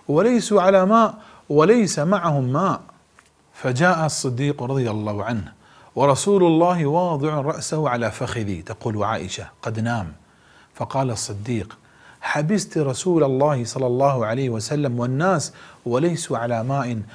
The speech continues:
وليس معهم ماء؟" فقالت عائشة: "فعاتبني أبي وقال: 'ما شاء الله أن يقول'".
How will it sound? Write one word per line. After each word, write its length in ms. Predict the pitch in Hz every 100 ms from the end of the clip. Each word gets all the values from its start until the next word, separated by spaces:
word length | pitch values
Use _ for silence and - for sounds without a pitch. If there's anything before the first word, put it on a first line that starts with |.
| - 107
وليس 500 | 117 156 165 139 123
معهم 540 | 131 127 120 110 110
ماء؟" 260 | 131 165 - _ _ _ _ _ _ _ _
فقالت 460 | - 120 143 117 113
عائشة: 600 | 123 120 110 107 113 - _
"فعاتبني 1000 | - 117 117 113 - 123 120 113 110 113
أبي 320 | 117 98 85 80 _ _ _ _ _ _ _ 113
وقال: 420 | 120 - 180 165
'ما 220 | 165 160
شاء 260 | - 165 160
الله 320 | 156 165 156
أن 60 |
يقول'". 400 | 151 151 190 131